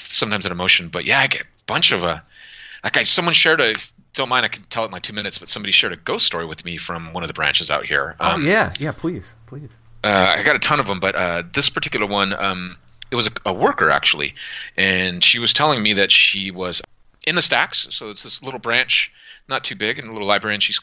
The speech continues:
Speaker 1: sh-, sh-, shelving books, and she feels like someone's staring at her, so she turns around and there's no one there, and no big deal, and so she continues and still that intense feeling of somebody watching her.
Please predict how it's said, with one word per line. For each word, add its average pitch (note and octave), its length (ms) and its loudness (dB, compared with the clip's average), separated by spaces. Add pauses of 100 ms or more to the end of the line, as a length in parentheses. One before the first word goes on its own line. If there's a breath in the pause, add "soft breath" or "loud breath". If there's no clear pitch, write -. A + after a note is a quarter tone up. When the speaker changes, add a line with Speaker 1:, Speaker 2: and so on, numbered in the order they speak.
(120)
Speaker 1:
sh-, - 180 -2
sh-, - 220 -2
shelving G2+ 400 0
books, A2+ 320 0
and F#2 180 -8 (360 loud breath)
she G#2 380 4
feels A2+ 220 0
like G#2+ 100 2
someone's G#2 300 0
staring F2+ 380 2
at E2+ 100 -4
her, E2 100 -2
so - 120 2
she - 120 0
turns F#2+ 220 -6
around E2+ 220 -4
and D#2+ 100 -10
there's D2+ 160 -4
no D2+ 100 -10
one D2+ 160 -12
there, C2+ 200 -2
and F2 140 -8 (400 loud breath)
no F3 80 2
big C#3 140 -2
deal, G#2 200 6
and C#3+ 80 2
so - 100 2
she - 140 4
continues G2+ 440 2
and F#2 120 0
still G2 240 2
that F2+ 160 2
intense F#2 460 0
feeling G#2 420 -2
of E2+ 100 -4
somebody F2+ 300 -2
watching E2+ 380 0
her. D2+ 200 -8